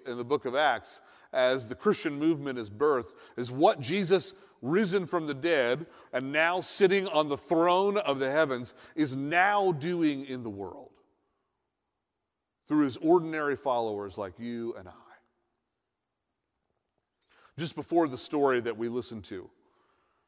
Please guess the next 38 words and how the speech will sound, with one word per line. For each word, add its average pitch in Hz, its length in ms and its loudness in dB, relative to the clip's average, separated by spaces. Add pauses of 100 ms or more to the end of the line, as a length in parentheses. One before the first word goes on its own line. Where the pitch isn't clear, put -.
(240)
uh, 117 80 -14
this 120 180 -8
comes 139 240 -4
through 143 200 -2
in 127 80 0
a 120 40 -4
moment 127 340 -4
in 113 100 -10
which 117 220 -8
Peter 131 440 0 (260)
heals 139 640 -2
a, 120 100 -4 (140)
a 123 60 -12
sick - 260 -10
man 123 300 -6
named 110 260 -10
Aeneas. 110 720 -14 (760)
Peter 147 260 2
addresses 127 480 -2
him 131 120 -6
and 117 80 -8
he 113 40 -10
says, 110 220 -6
"Aeneas, 165 560 -8 (320)
Jesus 190 560 -4
Christ 143 600 -10 (280)
heals 113 420 -10
you." 92 220 -20 (920)
And 107 100 -14
in 113 40 -10
that 120 180 -4
moment 107 300 -10
he's 95 140 -16
healed. 104 260 -20
The - 80 -20
point 226 300 -6
is 120 160 -6
that 123 160 -2